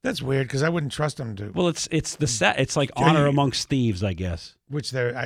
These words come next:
Speaker 1: is
Speaker 2: And
Speaker 1: there
Speaker 2: actually, a few cities and towns in Massachusetts have had that's ha-, that actually happened to them, and they actually had to pay it, or they did pay it.
Speaker 1: Right,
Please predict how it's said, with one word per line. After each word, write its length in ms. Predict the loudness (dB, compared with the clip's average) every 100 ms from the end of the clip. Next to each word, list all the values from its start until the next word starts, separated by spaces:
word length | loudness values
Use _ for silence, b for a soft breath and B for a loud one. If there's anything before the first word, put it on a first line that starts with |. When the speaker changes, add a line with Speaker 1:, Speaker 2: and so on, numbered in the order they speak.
| -8
Speaker 1:
is 100 | -2
Speaker 2:
And 140 | 2 4
Speaker 1:
there 60 | 4
Speaker 2:
actually, 320 | 2 0 -2
a 40 |
few 300 | -2 -4 -4
cities 380 | -2 -2 0 0
and 80 | 0
towns 260 | 0 0
in 80 | 0
Massachusetts 640 | 0 0 -4 -6 -6 -8 -2
have 200 | -2 0
had 180 | -2
that's 240 | 0 -4 -2
ha-, 180 | -2 -2
that 160 | -2
actually 320 | -4 -4 -8
happened 400 | -2 -2 0 -2
to 80 | -4
them, 220 | -8 -10 -14 _ _ _ -2
and 100 | 0
they 100 | 0
actually 260 | -2 -2
had 120 | -4 -4
to 80 |
pay 280 | -8 -6 -6
it, 160 | -6 -14 _ _ _ _ -8
or 60 | -2
they 120 | 0
did 240 | 0 0
pay 220 | -2 -8 -10
it. 140 | -14 _ _
Speaker 1:
Right, 360 | -4 0 0